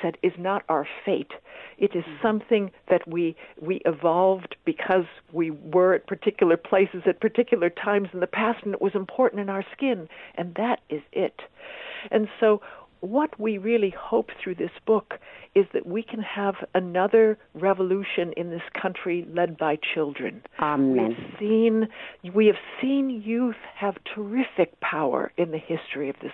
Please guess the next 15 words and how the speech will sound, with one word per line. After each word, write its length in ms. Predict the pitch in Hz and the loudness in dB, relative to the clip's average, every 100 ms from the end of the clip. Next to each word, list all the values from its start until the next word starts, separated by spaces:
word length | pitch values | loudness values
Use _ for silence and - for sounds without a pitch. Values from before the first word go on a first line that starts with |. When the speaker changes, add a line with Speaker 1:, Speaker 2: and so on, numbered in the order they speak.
| - | -12
Speaker 1:
country, 420 | 127 127 - - - - - - - | -12 -10 -12 -12 -14 -14 -12 -10 -4
and 220 | 180 175 | -4 0
that's 240 | 196 196 - - - | 0 0 -4 -16 -2
what 260 | 175 - - | -2 -2 -8
can 160 | 175 | -12
happen 480 | 151 - 147 - - - | -10 -8 -8 -8 -12 -12
again. 420 | - 120 - - - - - - - - | -2 -2 -2 -12 -18 -16 -14 -12 -14 -16
You 120 | - 180 | -8 -2
know, 340 | 202 208 208 _ _ - | 0 0 -2 _ _ -2
the 160 | 175 | 0
adults 420 | 190 220 226 220 - - - | 2 4 4 4 0 -18 -8
haven't 400 | - 196 202 180 | -2 -2 0 0
been 160 | 190 | 0
doing 300 | 180 185 170 | 0 -2 -2
that 220 | 165 170 | -2 -2